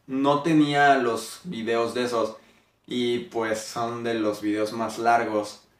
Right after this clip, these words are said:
y subí esas partes <laughs> en video. Eh, bueno, subí esos videos de YouTube ahí a la inteligencia artificial y, pues,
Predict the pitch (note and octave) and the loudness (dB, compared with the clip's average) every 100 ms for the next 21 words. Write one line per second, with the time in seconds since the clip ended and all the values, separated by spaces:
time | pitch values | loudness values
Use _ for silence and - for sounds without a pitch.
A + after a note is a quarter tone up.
0 | _ _ _ _ _ - A2+ A2+ A2 G#2+ | _ _ _ _ _ -14 -8 -6 -2 -4
1 | G2+ A2+ G#2 A2 A2 G#2+ G2 - A#2 A#2 | -4 -8 -8 -4 -4 -4 -8 0 2 2
2 | - A#2+ - - B2+ A2+ A2 A#2 B2 B2 | 0 -4 -4 -4 -4 -4 -6 -4 -2 0
3 | A#2 A#2 _ _ _ _ _ _ - G#2+ | -2 -6 _ _ _ _ _ _ -10 -4
4 | G#2+ G#2 A2 A2+ G#2+ A#2+ A#2+ A#2+ A#2+ A2 | -2 -2 -4 -8 -8 -6 -2 -2 -2 -4
5 | G#2+ A2 A2+ G#2 G2 - F#2+ F#2+ G#2 A2+ | -6 -2 0 -2 -4 -8 -8 -6 -6 -4
6 | A2 F2+ - G2 G2+ A2 G#2+ G#2 G#2+ G#2 | -6 -8 -4 -2 -2 -2 -2 -2 -2 -4
7 | G2+ G#2+ G#2 G#2+ A2+ G#2+ G#2+ F#2+ G#2 A#2 | -4 -6 -10 -10 -8 -8 -8 -12 -10 -4
8 | A2+ A2 G#2+ F#2 - F2+ F2 - - | -2 -2 -2 -4 -6 -4 -4 -6 -14